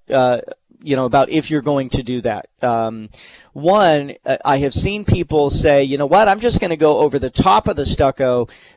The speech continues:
uh, with the, with the Hardie." That doesn't work. So, uh, so you would have to remove the existing stucco all the way down to the sheathing and then do, you know, remove, you know, 'cause there's lath and all kinds of stuff back there. And,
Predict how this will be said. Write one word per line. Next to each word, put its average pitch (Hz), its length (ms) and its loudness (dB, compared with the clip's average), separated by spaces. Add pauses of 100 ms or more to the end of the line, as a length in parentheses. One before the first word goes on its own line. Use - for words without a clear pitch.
uh, 131 220 2
with 143 340 0
the, 135 260 2
with 151 240 0
the 143 120 0
Hardie." 117 420 0
That 147 200 2
doesn't 131 300 -2
work. - 340 -12 (300)
So, 135 420 4
uh, 127 220 0
so 147 160 -4
you 139 180 -2
would 180 260 2
have 165 260 2
to 143 120 -4
remove 135 640 -4
the 139 160 -4
existing 127 520 -4
stucco 131 680 -2 (320)
all 151 220 4
the 160 100 2
way 151 160 4
down 135 280 -2
to - 120 -2
the 127 100 -6
sheathing 123 760 -6 (280)
and 135 200 -4
then 127 220 -2
do, 127 540 -2
you 135 140 -6
know, 127 80 -4
remove, 131 720 -4
you 147 120 -6
know, 131 80 -2
'cause 123 160 -4
there's 120 180 -6
lath 139 500 2
and 131 100 -2
all 123 100 -4
kinds 147 320 0
of 139 80 -6
stuff 135 280 -2
back 131 260 -2
there. 127 400 -2
And, 110 260 -10